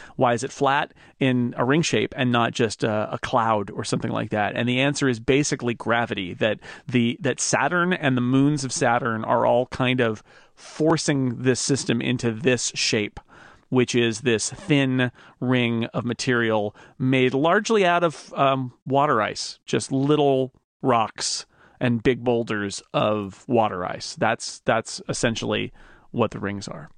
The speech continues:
And nobody knows how they're ca-, they came to be. They, they, they originally thought that they were probably formed with Saturn. Now, I think that is on the downside, and people think it's more likely that either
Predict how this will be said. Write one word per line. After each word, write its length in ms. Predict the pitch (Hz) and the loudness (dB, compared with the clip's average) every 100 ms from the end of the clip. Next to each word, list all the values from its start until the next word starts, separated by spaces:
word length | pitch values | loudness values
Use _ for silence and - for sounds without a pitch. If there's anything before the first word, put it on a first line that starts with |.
| - - - - | -20 -20 -10 -2
And 140 | 131 | 2
nobody 240 | 135 160 | 2 2
knows 180 | 180 180 | 2 0
how 140 | 196 196 | 0 0
they're 120 | 196 | -2
ca-, 220 | - 208 | -2 -2
they 140 | 190 | -2
came 180 | 190 196 | 0 0
to 60 | 202 | 0
be. 200 | 226 185 _ _ _ _ - - - | -2 -4 _ _ _ _ -20 -20 -2
They, 340 | - 147 156 165 | 2 2 2 -2
they, 260 | 156 160 | 0 0
they 180 | 160 160 | 2 2
originally 440 | 160 165 190 185 170 | 4 2 2 0 2
thought 220 | 180 185 | 0 0
that 100 | 170 | 0
they 100 | 165 | 0
were 120 | 151 | 0
probably 360 | 170 160 160 151 | 0 0 0 0
formed 320 | 165 160 143 | 2 2 2
with 220 | 135 151 | 0 0
Saturn. 520 | - 151 156 175 190 - - - - | 0 0 0 -4 -6 -8 -18 -20 -6
Now, 320 | 143 147 175 | 0 2 2
I 120 | 190 143 | 0 0
think 240 | 196 214 | -2 0
that 200 | 285 262 | 2 2
is 140 | 226 | 2
on 160 | 208 196 | 2 2
the 60 | 165 | 2
downside, 840 | 151 160 196 190 - 208 220 220 | 2 2 0 -2 2 2 2 0
and 120 | 175 | 0
people 260 | - - 180 | -2 0 0
think 160 | 175 | 0
it's 120 | 160 156 | 0 2
more 180 | 160 | 2
likely 400 | 170 165 160 170 | 4 0 0 0
that 160 | 156 143 | 2 2
either 480 | 135 143 147 147 | 2 2 2 2